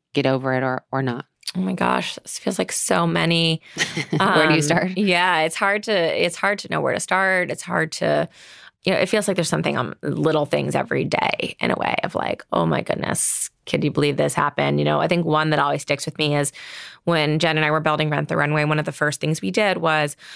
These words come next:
Speaker 2: um, find a technical partner because we, we didn't have technology background and,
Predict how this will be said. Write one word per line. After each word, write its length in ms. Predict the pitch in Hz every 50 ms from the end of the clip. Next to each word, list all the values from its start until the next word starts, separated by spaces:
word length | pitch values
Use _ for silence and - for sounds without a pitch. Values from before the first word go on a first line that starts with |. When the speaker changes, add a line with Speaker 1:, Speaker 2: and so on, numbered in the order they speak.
| - - _ -
Speaker 2:
um, 340 | 170 160 151 143 143 147 -
find 320 | - - 165 160 156 156
a 120 | 156 156
technical 440 | - - - 165 - - 156 - 156
partner 380 | 147 - - - - - 143 147
because 300 | 131 123 127 170 156 147
we, 160 | - 143 -
we 140 | - 165 202
didn't 160 | 196 202 196
have 160 | 190 170 160 -
technology 560 | - 156 - 160 151 151 151 151 151 151 151
background 480 | 156 151 151 - - 165 143 - -
and, 260 | 160 160 156 - -